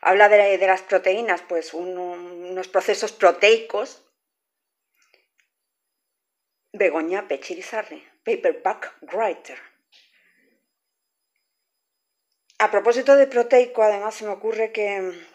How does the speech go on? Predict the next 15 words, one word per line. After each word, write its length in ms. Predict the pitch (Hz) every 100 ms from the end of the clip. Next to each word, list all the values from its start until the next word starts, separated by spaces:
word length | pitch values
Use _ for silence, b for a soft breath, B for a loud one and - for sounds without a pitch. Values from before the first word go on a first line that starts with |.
| -
que 80 | 190
esa 200 | 208 226
palabra, 500 | 226 220 208 190 185 _ _ _
proteico, 480 | - 160 202 196 175
que, 260 | 165 - B B B B -
que, 240 | 175 -
que, 720 | - 165 160 151 139 - _ _
que 80 | 180
está 260 | 160 202
relacionado 600 | 208 196 180 185 175 170
en 80 | 165
relación 600 | 156 156 - 196 190 185 b b b b b _ _ _
con 580 | 190 185 175 170 160 - _ _ -
las 220 | 196 190
proteínas 840 | - 185 185 185 185 175 175 -